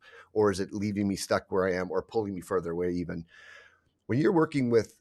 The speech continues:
uh, a client who may not have that vision for a future self, and, you know, I, I hear you too, you know, there's, there's so many people who have tremendous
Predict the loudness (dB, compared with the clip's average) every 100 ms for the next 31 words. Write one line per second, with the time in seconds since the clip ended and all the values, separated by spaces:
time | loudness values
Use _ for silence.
0 | -6 -2 -2 -4 -8 -12 -4 0 0 -2
1 | -4 -14 -12 -8 -6 -2 0 0 2 0
2 | 2 0 2 0 0 -4 -4 -4 -8 -8
3 | -8 -4 -4 -4 -8 -8 -10 -4 -4 -4
4 | -2 2 2 0 _ 2 4 2 -2 -12
5 | _ _ _ -8 2 4 6 4 0 -2
6 | -2 -2 -4 -4 -4 -4 -6 -8 -4 0
7 | 2 4 2 0 -2 -4 -2 2 0 0
8 | -20 -20 -20 _ -2 0 6 6 6 2
9 | 0 -6